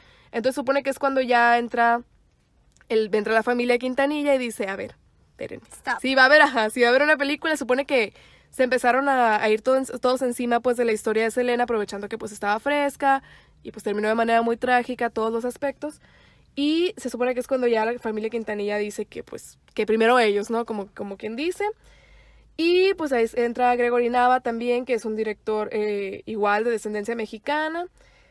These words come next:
Speaker 1: Inclusive fue el escritor de Frida años después, ¿no? Que es algo
Speaker 2: Mm.
Speaker 1: importante. Pero fíjate, aquí me, aquí me pregunto y me gustaría saber tu opinión, Alejandra, de, de, pues, tú nunca te has preguntado qué tan fiel tal vez fue a la historia de Selena.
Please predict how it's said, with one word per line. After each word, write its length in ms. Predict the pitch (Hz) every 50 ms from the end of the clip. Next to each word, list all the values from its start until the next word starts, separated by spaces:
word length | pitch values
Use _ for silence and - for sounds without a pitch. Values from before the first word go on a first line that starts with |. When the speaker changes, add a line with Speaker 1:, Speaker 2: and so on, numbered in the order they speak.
| _ _ _ _ _ _ _ _
Speaker 1:
Inclusive 480 | - 226 233 220 240 233 - 254 247 254
fue 240 | - 269 269 262
el 80 | 262 254
escritor 360 | 254 - - 240 214 214 208 214
de 80 | 240
Frida 360 | 240 - 220 220 208 208 214 -
años 260 | - 208 202 208 208
después, 380 | 214 220 - _ - - - -
¿no? 120 | 240 269 269
Que 120 | - 269
es 120 | 269 285 302
algo 180 | - - -
Speaker 2:
Mm. 80 | - -
Speaker 1:
importante. 680 | 330 302 233 240 247 254 285 294 302 311 208 262 269 - _ _ - - _ _ _ _ _
Pero 140 | - 262 277
fíjate, 200 | 277 330 302 294
aquí 220 | 294 277 247 277 277
me, 140 | 294 302 320
aquí 220 | 294 277 277 - 285
me 100 | 311 285
pregunto 340 | 294 285 269 269 269 247
y 40 | 277
me 60 | 277
gustaría 300 | 269 254 - 254 240 233
saber 200 | 240 254 240 220
tu 100 | 220 -
opinión, 460 | 254 240 247 233 233 240 254 262 269 -
Alejandra, 500 | - - 233 233 - 240 233 226 226 226
de, 540 | 220 214 214 208 214 208 208 202 202 - - _ _ _ _ _ _ _ _ _ _ _ _ _ _ _ _ _
de, 260 | - 226 262 269 262
pues, 240 | 247 262 262 - - _ _ _ _ _ _
tú 240 | - 302 294 294 254 - _ _ _ _ _ _ _ _
nunca 320 | 233 262 269 285 269 311
te 80 | - 311
has 60 | 294
preguntado 320 | - 330 302 262 269 269 269
qué 160 | - 277 269
tan 280 | 262 - 254 254 262
fiel 480 | 247 - - 254 247 240 240 240 247 - - _ _
tal 180 | _ 240 226 226
vez 180 | 226 226 226
fue 160 | - - 233 220
a 60 | 220
la 80 | 220
historia 320 | 214 220 - 226 214 214 214
de 80 | 214
Selena. 520 | 208 - 226 214 202 196 196 202 202 208